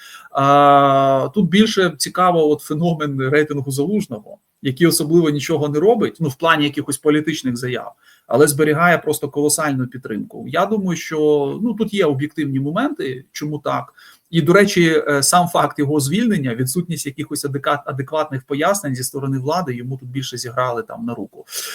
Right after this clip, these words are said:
Ну, а з приводу Буданова, ну, я боюся, що в нас, скоріш за все, рано чи пізно буде голов-, новий голова <laughs> розвідки. На жаль.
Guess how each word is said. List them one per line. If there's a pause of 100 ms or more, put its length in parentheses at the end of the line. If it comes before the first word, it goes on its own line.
(160)
Ну,
а
з
приводу
Буданова,
ну,
я
боюся,
що (560)
в
нас,
скоріш
за
все,
рано
чи
пізно
буде
голов-,
новий
голова (540)
<laughs>
розвідки. (380)
На
жаль.